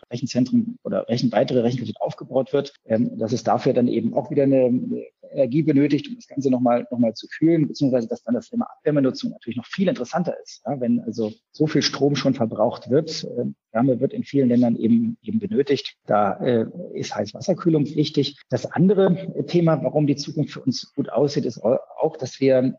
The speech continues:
zweitausendneun schon diese Idee hatten, dass zentrale Rechenzentren gut und schön sind, aber dass dezentrale Rechenzentren eigentlich viel pfiffiger sind, ähm, weil ich dann Rechenlast geschickter verteilen kann. Ich kann auch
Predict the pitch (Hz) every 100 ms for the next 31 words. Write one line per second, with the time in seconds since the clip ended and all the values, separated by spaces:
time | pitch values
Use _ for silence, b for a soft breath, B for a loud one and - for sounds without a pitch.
0 | - - 120 127 120 113 113 160 156 135
1 | 123 123 - 117 - - - 123 120 -
2 | - 113 101 131 139 139 143 135 135 127
3 | 117 127 113 - 135 170 175 - - 113
4 | - 131 139 143 127 120 131 - 117 117
5 | - 123 - 165 123 107 107 139 165 170
6 | - 117 123 120 B B B _ 107 117
7 | 127 123 117 131 120 117 131 139 - 117
8 | 113 - 120 151 - 123 123 131 - 117
9 | 120 120 - 110 107